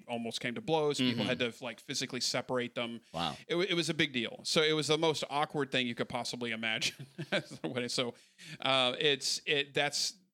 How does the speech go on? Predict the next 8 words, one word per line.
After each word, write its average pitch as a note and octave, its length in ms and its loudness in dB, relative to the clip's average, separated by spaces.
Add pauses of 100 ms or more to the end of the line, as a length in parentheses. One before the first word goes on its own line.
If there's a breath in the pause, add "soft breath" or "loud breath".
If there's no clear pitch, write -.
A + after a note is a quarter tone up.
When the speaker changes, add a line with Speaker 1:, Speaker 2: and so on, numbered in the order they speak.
(160)
Speaker 1:
when, C3 640 2 (180)
when B2+ 580 -2
that D#3 240 0
joke D3 300 0
was B2 180 -4
made, B2 420 0
it C3 80 -2
was, D3+ 200 0